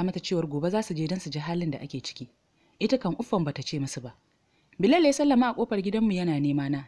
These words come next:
cikin rashin kuzari na miƙe tsaye, kasancewar hijabin da na yi sallah yana jikina. Jingina a jikin ƙofa na same shi ya rungume hannayensa. Fuskarsa babu yabo babu fallasa. Sallama na fara masa kafin na miƙa masa gaisuwa. "Lafiya ƙalau na wansi,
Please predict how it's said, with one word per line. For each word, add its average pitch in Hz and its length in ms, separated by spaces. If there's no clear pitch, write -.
cikin 226 260
rashin 233 260
kuzari 165 420
na 165 100
miƙe 185 320
tsaye, 135 240
kasancewar 180 560
hijabin 175 340
da 143 60
na 151 80
yi 160 60
sallah 160 340
yana 143 180
jikina. 156 440
Jingina 190 360
a 233 80
jikin 208 240
ƙofa 208 260
na 180 80
same 165 300
shi 165 160
ya 160 100
rungume 180 380
hannayensa. 135 540
Fuskarsa 214 400
babu 214 240
yabo 147 240
babu 151 240
fallasa. 131 420
Sallama 302 440
na 196 80
fara 233 240
masa 175 180
kafin 143 300
na 160 100
miƙa 185 260
masa 147 220
gaisuwa. 131 380
"Lafiya 233 380
ƙalau 220 300
na 220 80
wansi, 226 340